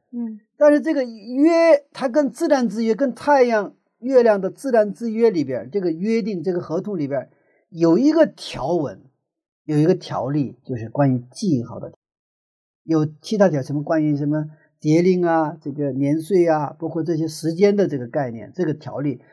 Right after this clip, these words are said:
Speaker 2: 但是还有一个条例，就是记号，就是 sign 这个条例。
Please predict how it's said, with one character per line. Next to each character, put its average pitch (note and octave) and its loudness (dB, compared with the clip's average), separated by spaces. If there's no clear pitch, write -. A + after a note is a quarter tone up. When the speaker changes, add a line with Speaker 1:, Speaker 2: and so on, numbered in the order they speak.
Speaker 2:
但 D4 4
是 B3+ -2
还 F3+ -2
有 E4+ 8
一 D4 6
个 G3+ 4
条 B2+ -4
例， C3 -4
就 C#3 -8
是 A#2+ -10
记 D3 -6
号， - -16
就 - -14
是 - -14
sign C3 -4
这 G#2 -16
个 G2 -16
条 - -20
例。 - -20